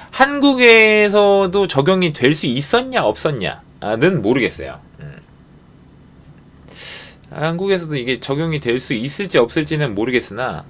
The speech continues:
근데 아까 그 도끼를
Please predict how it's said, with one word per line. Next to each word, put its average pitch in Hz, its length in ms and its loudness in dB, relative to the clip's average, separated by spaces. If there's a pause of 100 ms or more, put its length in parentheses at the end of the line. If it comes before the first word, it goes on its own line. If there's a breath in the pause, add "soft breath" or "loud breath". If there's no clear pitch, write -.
(160)
근데 135 180 4
아까 165 280 8
그 135 380 2
도끼를 156 1200 4